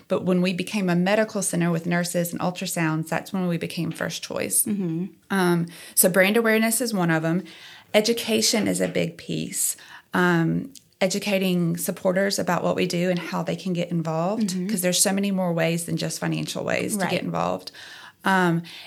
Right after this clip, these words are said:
Speaker 1: and education for the clients is, um, a lot of people do not have just basic information about, um, pregnancies
Speaker 2: Mm-hmm.
Speaker 1: or community resources,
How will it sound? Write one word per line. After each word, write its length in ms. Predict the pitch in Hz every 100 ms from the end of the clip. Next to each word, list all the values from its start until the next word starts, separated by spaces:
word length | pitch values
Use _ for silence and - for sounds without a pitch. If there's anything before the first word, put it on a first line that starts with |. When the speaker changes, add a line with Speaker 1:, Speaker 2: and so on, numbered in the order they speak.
| -
Speaker 1:
and 100 | 190
education 680 | 180 196 220 226 202 208 185
for 180 | 180 180
the 80 | 165
clients 760 | 170 - 214 220 185 165 - -
is, 340 | 180 175 - -
um, 480 | 165 165 160 160 - _ -
a 120 | 190
lot 360 | 185 180 180 185
of 100 | 214
people 240 | - 190
do 140 | 180 170
not 280 | 170 165
have 540 | 180 - 175 165 160 -
just 240 | 175 170
basic 360 | 151 156 - 175
information 720 | 143 - 165 151 - 156 156 -
about, 460 | 156 151 147 - -
um, 480 | 160 151 151 156 - _
pregnancies 760 | - 170 175 - 202 208 208 220
Speaker 2:
Mm-hmm. 320 | 190 180 185 185
Speaker 1:
or 180 | 160
community 400 | 160 - 165 156
resources, 920 | 156 160 165 185 180 - 190 190 190